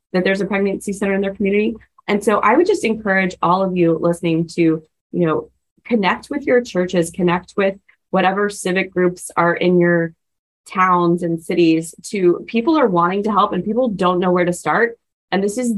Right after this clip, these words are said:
the most obvious thing, is the pregnancy help movement. And so there are so many people that aren't connected to you. And I know you're busy and I know you're doing this all for, you know, you're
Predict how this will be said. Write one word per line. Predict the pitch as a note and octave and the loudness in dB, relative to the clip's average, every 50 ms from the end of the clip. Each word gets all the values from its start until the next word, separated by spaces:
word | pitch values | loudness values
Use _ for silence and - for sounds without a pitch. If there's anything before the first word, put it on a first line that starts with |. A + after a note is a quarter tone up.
| F#3 | -4
the | - G#3+ G#3 G#3 G#3 | -6 -4 -4 -2 0
most | F#3+ F#3 F#3 F3+ F3+ - | 0 0 0 -2 -4 -2
obvious | - E3 E3+ F3 E3 E3 E3 | -2 0 2 2 2 0 0
thing, | - E3+ D#3 D3+ D#3+ | 0 -2 -2 0 0
is | E3 | -2
the | F3 | -4
pregnancy | E3 F3+ D#3+ D#3 D#3+ D#3+ - D#3 | -2 -2 -4 -2 -2 -2 -2 -2
help | E3 E3+ E3 E3 | 0 0 -2 0
movement. | E3 D#3+ D#3 D#3 D#3 D#3 - - | 0 0 0 0 -2 -4 -6 -4
And | - F3+ F3+ - | -2 -2 0 2
so | F3+ F3 | 2 2
there | F3+ G3+ | 2 2
are | G3+ F#3+ | 0 0
so | G3 A3 G#3+ | -2 -2 0
many | A3+ B3 A#3+ | 2 2 2
people | B3 C4 - F3+ | 0 -2 -2 -2
that | F#3 F3+ - | -4 -2 -2
aren't | F3+ F#3+ G#3 - | -2 -2 -2 -2
connected | - G3+ F3 F3 E3+ - F#3 E3+ E3 | -2 -2 -2 -2 -2 -2 -4 -4 -4
to | - - G#3 | -6 -6 -4
you. | F#3+ F3+ E3 F3 F3+ F#3+ A3+ C#4 - - - _ _ _ - | -4 -2 0 2 4 4 4 2 0 -6 -16 _ _ _ -4
And | - G3 | -2 0
I | G3 G3+ | 0 2
know | G3+ G3+ G#3 | 2 2 2
you're | A#3 A3 A3+ | 2 2 2
busy | F3+ G#3 G3+ G3+ A3 B3 C4 B3+ | 2 2 0 2 2 0 0 0
and | A#3 A3 | -2 -2
I | G3 F#3 | -2 0
know | F#3+ G3 G3 G3+ G#3 G#3+ G#3+ - _ _ A3 - | 2 2 2 2 2 0 -2 -10 _ _ -18 -8
you're | G3+ F#3+ G3+ G3+ G3 | -2 0 2 2 2
doing | G3 G3 G#3+ G#3+ A3 A3 | 0 0 0 0 0 0
this | G#3 G#3 G3+ | -2 -4 -4
all | - - F#3 F#3 G3 G3 G3+ G3 | -2 -2 0 2 2 0 -2 -4
for, | - G3+ F#3+ F3+ F3+ F3 D#3 - - | -4 -4 -2 -2 0 -2 -2 -4 -4
you | - G#3+ G3+ | -4 -2 -2
know, | F3+ E3 E3 E3 D#3+ - - _ _ _ _ - | 0 0 -2 -2 -4 -6 -10 _ _ _ _ -4
you're | G3+ G#3+ G3 - G#3 G3+ G#3 F#3+ | -4 -4 -2 0 0 0 0 0